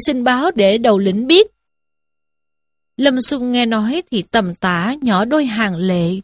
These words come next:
rồi từ đó trong lòng không còn vương vấn việc nhà chi nữa. Tiều Cái thấy chuyện như vậy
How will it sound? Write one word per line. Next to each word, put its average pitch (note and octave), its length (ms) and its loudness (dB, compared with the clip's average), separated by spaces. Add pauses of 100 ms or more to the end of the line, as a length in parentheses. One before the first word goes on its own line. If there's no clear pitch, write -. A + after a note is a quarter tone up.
(340)
rồi G#3+ 420 4
từ G#3 140 4
đó G3+ 340 -2
trong C4 180 -2
lòng G3 340 -2
không D4 240 -2
còn G3+ 320 2
vương A#3 220 0
vấn B3 220 0 (100)
việc A3 240 -2
nhà G#3 280 0
chi C#4 260 0
nữa. A3+ 420 0 (720)
Tiều A3 160 6
Cái A3 260 -2
thấy D#4 200 -2
chuyện F#3+ 280 -2
như A#3+ 180 0
vậy G3 340 -2